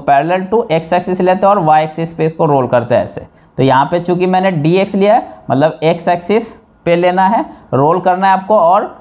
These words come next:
parallel to Y axis होगा और ये इस टाइप से रोल करेंगे, तो ये जितना भी एरिया कवर करेगा, वही एरिया आपका आएगा। तो यहाँ पे ध्यान देना कि अगर आपने एक रफ स्केच ड्रॉ किया और आपका जो कर्व है, वो always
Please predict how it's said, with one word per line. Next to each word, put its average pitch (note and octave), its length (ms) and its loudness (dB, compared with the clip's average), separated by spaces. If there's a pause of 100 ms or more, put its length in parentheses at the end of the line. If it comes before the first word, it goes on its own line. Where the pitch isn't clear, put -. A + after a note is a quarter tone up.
(220)
parallel E3 380 2
to F3+ 140 0
Y D#3 160 4
axis D3+ 300 -6
होगा D3+ 280 0 (260)
और B2+ 140 2
ये C3+ 160 2
इस B2+ 140 -6
टाइप B2+ 140 2
से D3 160 -2
रोल C#3 180 0
करेंगे, D3 300 0
तो G3 140 -2
ये E3 120 2
जितना D#3+ 400 0
भी F3+ 120 -2
एरिया D#3 280 2
कवर D3 260 -2
करेगा, C#3+ 500 0
वही B2+ 300 0
एरिया B2 260 0
आपका G#2+ 220 -2
आएगा। E2 300 -6 (440)
तो D#3+ 40 2
यहाँ D#3+ 320 2
पे A3+ 100 4
ध्यान F#3 280 0
देना G#3 220 2
कि A#3+ 120 -2
अगर E3+ 440 2 (100)
आपने E3+ 460 0
एक E3+ 240 0
रफ E3 360 0
स्केच F3 380 -2
ड्रॉ D3 220 0
किया D#3+ 240 0
और E3+ 80 2
आपका D3 500 2
जो F#3+ 180 0
कर्व F3 280 2
है, F#3+ 60 2
वो F3+ 180 2
always D3 460 0